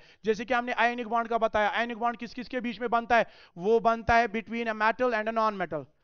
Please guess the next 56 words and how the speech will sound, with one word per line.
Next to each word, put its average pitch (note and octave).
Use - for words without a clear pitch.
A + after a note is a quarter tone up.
यहाँ A3
पे B3
जो A3+
आपके A#3+
नॉन A#3+
मेटल्स A3+
होते A3+
हैं, A3+
ये A#3
देने A#3
वाले A3+
होते G#3
हैं। D3
अब G3
जब G#3
दो B3+
नॉन B3
मेटल्स A3+
एक A3
दूसरे G#3
के A3
साथ G#3+
रिएक्ट G#3+
होते G3
हैं, D#3+
तो G3+
वो G#3
कौन B3+
सा A#3+
बॉन्ड A3+
बनाते G#3
हैं? F3+
क्या G3
वो G3+
आयनिक A3+
बॉन्ड A#3
बनाते A#3
हैं? A#3
क्या G#3
वो G#3
कोवेलेंट A3
बॉन्ड A3
बनाते A3
हैं? B3+
वो B3
कोवेलेंट G#3
बॉन्ड F#3+
बनाते F#3+
हैं। F3+
So G#3
covalent A#3
bond A3+
is A3
formed G#3+
between G#3
two C#4+